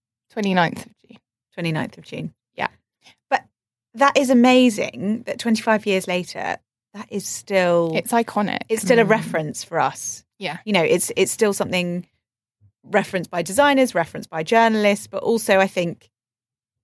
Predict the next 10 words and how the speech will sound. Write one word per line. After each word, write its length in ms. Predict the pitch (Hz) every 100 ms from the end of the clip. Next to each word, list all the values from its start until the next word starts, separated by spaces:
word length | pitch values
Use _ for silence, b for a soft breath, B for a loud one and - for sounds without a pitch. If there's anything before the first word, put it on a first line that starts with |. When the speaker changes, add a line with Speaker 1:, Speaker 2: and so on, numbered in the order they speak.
| -
Speaker 2:
even 300 | 220 196 190
modern 560 | - 156 185 196 190 180
women 320 | 233 240 165
think 240 | 160 160 -
about 240 | 147 -
that 240 | 151 127 _ _
transformation, 640 | 170 160 - 156 135 160
her 180 | 156 160
transformation, 840 | - 156 - - 143 - - - -
Speaker 1:
Mm. 420 | 220 196 185